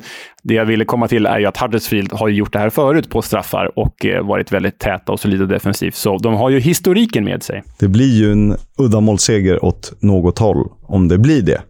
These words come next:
Speaker 2: Annars blir det ju en förlängning. Och då blir det uddamål eller straffar. Och då blir det ju vad det blir. Och då blir det målvakt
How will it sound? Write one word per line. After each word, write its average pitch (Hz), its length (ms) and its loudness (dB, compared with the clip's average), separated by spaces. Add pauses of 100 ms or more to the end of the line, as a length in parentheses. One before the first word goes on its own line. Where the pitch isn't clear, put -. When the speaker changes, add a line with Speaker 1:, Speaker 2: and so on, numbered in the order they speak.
(420)
Speaker 2:
Annars 87 260 -2
blir 92 200 2
det 82 80 2
ju 76 200 2 (260)
en 80 100 0
förlängning. - 440 -2 (500)
Och 85 60 0
då 95 80 2
blir 143 180 4
det 135 60 4
uddamål 82 340 2 (240)
eller 82 440 -2
straffar. - 440 -4 (280)
Och 80 120 -4
då 87 100 0
blir 117 240 2
det 110 60 0
ju 104 280 2 (1160)
vad 104 120 0
det 117 80 0
blir. 85 280 0 (180)
Och 87 80 -2
då 92 80 2
blir 113 180 2
det 107 100 4
målvakt 87 520 0